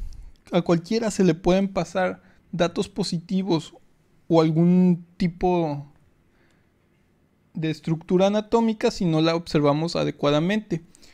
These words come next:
Por ejemplo, esta tomografía que ya habíamos visto también tiene la presencia de osteofitos murales anteriores. Entonces,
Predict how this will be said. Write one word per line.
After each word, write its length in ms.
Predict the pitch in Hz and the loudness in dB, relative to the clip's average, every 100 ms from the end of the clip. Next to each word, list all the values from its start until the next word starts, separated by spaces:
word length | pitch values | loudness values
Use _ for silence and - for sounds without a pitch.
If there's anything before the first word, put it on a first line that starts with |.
| _ - | _ -4
Por 140 | 185 | -2
ejemplo, 480 | 185 254 254 220 - | 0 -2 -4 -6 -6
esta 300 | 196 180 214 - _ _ _ - - - | -8 -6 -10 -12 _ _ _ -20 -16 -6
tomografía 560 | 180 180 180 175 185 | -4 -2 -2 -4 -8
que 120 | - 147 | -6 -4
ya 100 | 147 | -2
habíamos 420 | 185 208 220 214 | -2 -2 -4 -2
visto 460 | 240 233 - 233 - _ _ _ | -4 -4 -4 -4 -6 _ _ _
también 300 | 175 175 202 | -2 -2 -2
tiene 220 | 214 226 | -4 -2
la 180 | 220 196 | -2 -2
presencia 480 | 156 - 170 170 196 | -4 -4 -4 -2 -4
de 120 | 185 | -4
osteofitos 640 | 156 - 160 - 160 185 180 | -6 -8 -8 -8 -6 -6 -2
murales 500 | 160 151 151 - 175 | 0 0 0 -4 -6
anteriores. 680 | 160 156 147 180 202 160 - - - - - _ - | -6 -2 0 0 0 -4 -6 -8 -8 -12 -20 _ -8
Entonces, 560 | 156 170 160 147 - | -2 0 0 -2 -6